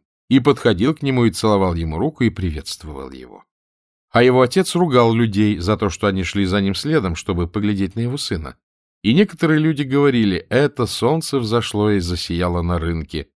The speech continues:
А другие говорили: «Место восхода луны в такой-то стороне».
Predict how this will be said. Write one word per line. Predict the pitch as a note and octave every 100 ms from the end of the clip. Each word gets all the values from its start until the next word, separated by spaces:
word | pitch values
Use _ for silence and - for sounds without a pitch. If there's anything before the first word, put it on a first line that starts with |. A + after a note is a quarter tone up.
| _ _ _
А | - A#2+
другие | B2 A#2+ A#2+ A#2
говорили: | A#2+ A#2 A2+ A2+ G2
«Место | F#2 G#2 - A2
восхода | G#2 F#2 - G2 F#2
луны | G2 F#2+ F#2 F2+ G#2+ A#2
в | -
такой-то | - F2+ - G#2+ C#3+ B2
стороне». | - - E2+ E2 D#2+ D2